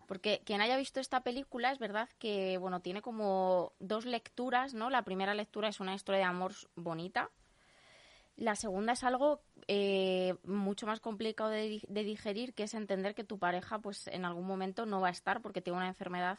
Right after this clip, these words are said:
que va a terminar por, por degenerar en un fallecimiento. Y el, el, sobre todo, ya más que el fallecimiento, que aquí ya hemos hablado del proceso de muerte con alguna otra peli,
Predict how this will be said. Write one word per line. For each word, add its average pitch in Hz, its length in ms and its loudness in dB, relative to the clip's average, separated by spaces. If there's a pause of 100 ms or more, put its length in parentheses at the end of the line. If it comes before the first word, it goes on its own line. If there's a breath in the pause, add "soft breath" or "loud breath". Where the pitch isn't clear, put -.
que 175 480 -6 (100)
va - 60 -4
a - 40 -8
terminar 180 880 -4 (360)
por, 175 200 -4 (540 loud breath)
por 196 160 2
degenerar 185 400 0
en 202 80 -2
un 202 80 -2
fallecimiento. 180 760 -4 (680 loud breath)
Y 302 240 4
el, 226 280 0
el, 220 260 2
sobre 220 320 -2
todo, 294 320 2 (140)
ya 226 260 0
más 330 240 -2
que 269 400 0
el 226 400 -6
fallecimiento, 196 720 0
que 175 200 2
aquí 175 180 -4
ya 254 80 0
hemos 269 220 -2
hablado 185 260 6
del 170 160 0
proceso 185 320 -6
de 185 80 0
muerte 180 300 -2
con 175 120 -2
alguna 165 300 0
otra 151 220 -2
peli, 196 260 -2